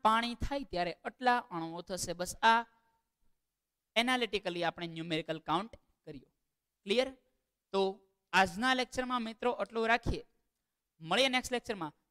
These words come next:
ત્યાં સુધી સારો એવો વર્ક કરો, સારો એવો રીડ કરો. Good luck to all. Goodbye dear friends.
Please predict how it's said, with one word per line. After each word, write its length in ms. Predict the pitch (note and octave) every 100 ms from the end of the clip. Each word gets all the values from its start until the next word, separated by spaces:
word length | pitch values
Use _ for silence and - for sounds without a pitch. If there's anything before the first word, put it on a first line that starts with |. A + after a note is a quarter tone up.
| _ _ _
ત્યાં 140 | A#3 A#3
સુધી 260 | B3 A#3
સારો 260 | G#3+ G#3 A3
એવો 80 | G#3+
વર્ક 200 | A3 A3
કરો, 280 | B3+ B3+ - _
સારો 260 | - G3+ A3
એવો 120 | A3
રીડ 160 | G#3+ A3+
કરો. 260 | B3 C4 - _ -
Good 120 | G3
luck 180 | A3 -
to 60 |
all. 140 | A#3+ B3+
Goodbye 540 | - _ G#3 G3 A#3+
dear 160 | C4 B3+
friends. 460 | C4 C4 B3+ -